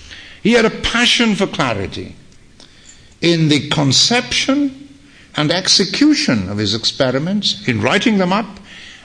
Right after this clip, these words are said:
and in illustrating them to the public. Just imagine blowing oxygen into a soap bubble and letting it stick in a magnet. That's very graphic. To all the questions that he posed,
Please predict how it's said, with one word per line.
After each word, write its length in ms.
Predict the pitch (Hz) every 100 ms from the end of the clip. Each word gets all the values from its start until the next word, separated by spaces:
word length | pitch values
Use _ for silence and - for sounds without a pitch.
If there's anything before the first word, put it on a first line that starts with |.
| -
and 240 | 160 208 226
in 160 | 226
illustrating 920 | 233 214 254 320 - - 170 156 139 113
them 200 | 113 113
to 80 |
the 120 | 131 131
public. 440 | 196 226 135 87 - - - - - - -
Just 240 | 170 175
imagine 640 | 180 165 190 165 135 107 101
blowing 580 | 139 196 185 147 101 - - - - - - -
oxygen 640 | 160 170 - 202 131 117 107
into 400 | 120 107 117 113
a 220 | 107 101 - 98 -
soap 420 | - 190 226 -
bubble 320 | 196 80 80 - - - - - -
and 180 | 113
letting 260 | 120 135 117
it 120 | 120
stick 520 | - - 180 - -
in 120 | 120 107
a 40 |
magnet. 500 | 110 147 127 85 82 - -
That's 180 | 147 -
very 280 | - 135 160
graphic. 480 | - 101 117 87 - - - - - - - - - - - - -
To 160 | 185 202
all 440 | 220 262 320 330
the 120 | 262
questions 760 | - 240 226 - - 165 147 123
that 120 | 147
he 200 | 170 147
posed, 720 | - 165 90 101 160 160 -